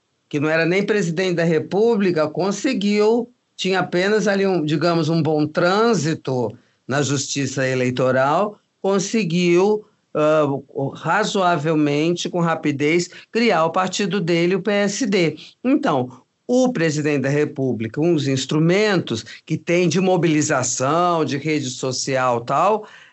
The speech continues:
é possível que não tenha nem perto das dificuldades que, por exemplo, a Marina Silva teve pra, é, criar a rede ao ponto de não poder concorrer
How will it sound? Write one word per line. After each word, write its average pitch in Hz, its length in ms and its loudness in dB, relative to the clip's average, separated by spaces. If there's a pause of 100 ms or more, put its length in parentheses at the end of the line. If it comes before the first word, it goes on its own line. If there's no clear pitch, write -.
é 240 100 -2
possível 185 460 -2
que 196 80 -4
não 208 180 -2
tenha 185 460 -4 (440)
nem 262 460 2
perto 202 380 -2
das 180 160 0
dificuldades 185 840 -2
que, - 100 -14
por 208 160 0
exemplo, 185 380 0
a 175 40 0
Marina 175 460 2
Silva 175 500 -2
teve 180 480 -2
pra, 180 420 -2 (440)
é, 160 880 2
criar 175 320 0
a 170 40 0
rede 165 380 0
ao 175 80 2
ponto 175 300 -2
de 160 100 -4
não 196 380 0
poder 180 440 -2
concorrer 175 720 -4